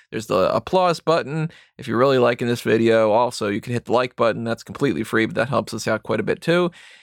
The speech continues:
If you're not subscribed to this YouTube channel, that's something that you should have been doing a long, long time ago.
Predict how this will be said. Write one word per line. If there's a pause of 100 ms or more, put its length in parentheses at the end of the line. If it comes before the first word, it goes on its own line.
(260)
If
you're
not
subscribed
to
this
YouTube
channel, (180)
that's
something
that
you
should
have
been
doing
a
long,
long
time
ago.